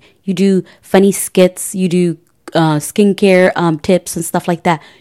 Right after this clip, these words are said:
You should make a personal Instagram and just share your stuff on Insta."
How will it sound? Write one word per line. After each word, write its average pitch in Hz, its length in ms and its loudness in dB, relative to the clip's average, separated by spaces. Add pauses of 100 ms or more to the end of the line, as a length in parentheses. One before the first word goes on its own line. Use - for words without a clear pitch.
(100)
You 254 120 2
should 294 260 -4
make 214 300 0
a 156 80 0
personal - 440 -6
Instagram 196 580 -4 (260)
and 190 120 -4
just 214 140 -4
share 196 300 0
your 165 180 -4
stuff - 420 -6
on - 120 -6
Insta." - 420 0